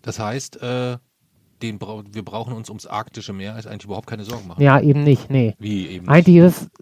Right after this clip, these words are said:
Speaker 2: da, eigentlich sollte uns das sogar dazu motivieren, ähm, da noch mehr zu machen in der Richtung, weil wenn es ein Kippelement, also, ah, ums Arktische Meer ist es ja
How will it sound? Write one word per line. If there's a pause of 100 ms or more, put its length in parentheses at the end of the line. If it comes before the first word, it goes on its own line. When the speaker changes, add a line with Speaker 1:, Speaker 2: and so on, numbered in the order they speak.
Speaker 2:
da,
eigentlich
sollte
uns
das
sogar
dazu
motivieren, (360)
ähm,
da
noch
mehr
zu
machen
in
der
Richtung, (260)
weil
wenn
es
ein
Kippelement,
also,
ah,
ums
Arktische
Meer
ist
es
ja